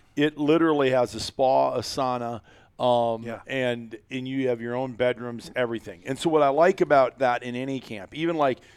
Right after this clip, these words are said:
Speaker 1: so we have a camp in the remote wilderness, and I call it the Uber of Alaska, because when you're hunting there, they
Speaker 2: Right.
Speaker 1: will fly you anywhere to get you into game. You know what I'm saying? And they, they have it wired in. I mean, Jeff has it flat wired in. But the fact of the matter is,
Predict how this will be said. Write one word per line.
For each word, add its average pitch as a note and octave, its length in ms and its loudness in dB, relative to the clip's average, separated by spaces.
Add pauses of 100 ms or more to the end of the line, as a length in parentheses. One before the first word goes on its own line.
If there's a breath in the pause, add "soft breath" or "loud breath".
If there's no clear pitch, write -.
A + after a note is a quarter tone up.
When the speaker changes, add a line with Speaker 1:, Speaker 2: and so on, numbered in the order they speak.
(220 soft breath)
Speaker 1:
so C3 380 0 (140 soft breath)
we C#3+ 160 2
have D3+ 120 4
a C#3 60 -4
camp C#3 320 -6
in C3 60 -6
the B2 80 -8
remote B2 440 -4
wilderness, B2 640 -2
and A2+ 80 -4
I A#2 80 -2
call B2+ 240 4
it - 80 -8
the G#2+ 180 -12
Uber B2+ 320 -2
of A2+ 80 -4
Alaska, A2 640 -2 (300 loud breath)
because B2+ 260 -2
when B2+ 140 -8
you're A#2+ 100 -6
hunting B2+ 320 -4
there, A2+ 260 -2 (280 soft breath)
they C3+ 100 6
Speaker 2:
Right. D3 80 2
Speaker 1:
will C3 80 4
fly B2+ 320 4
you B2 240 -4
anywhere A2+ 560 -2 (220 soft breath)
to A#2+ 100 -6
get B2 320 0
you B2 220 -4
into A2+ 240 -4
game. F#2+ 400 -10
You A#2+ 100 -4
know C3 60 0
what B2+ 60 -2
I'm A#2+ 80 -8
saying? C3+ 320 -4
And A#2+ 220 -10
they, C#3 280 -2 (240 loud breath)
they C#3+ 140 6
have D3+ 180 6
it A2 120 -8
wired A#2+ 380 2
in. F2+ 140 -16 (240)
I A#2 80 -4
mean, A#2+ 160 -6
Jeff C#3 240 4
has B2 240 2
it A#2 80 -12
flat A#2+ 340 -4
wired A2+ 340 -2
in. A#2+ 220 -10 (320 soft breath)
But C#3+ 160 0
the B2+ 80 -2
fact C#3+ 420 2
of D3 80 -2
the C3+ 60 -2
matter B2+ 340 -2
is, A#2+ 240 -2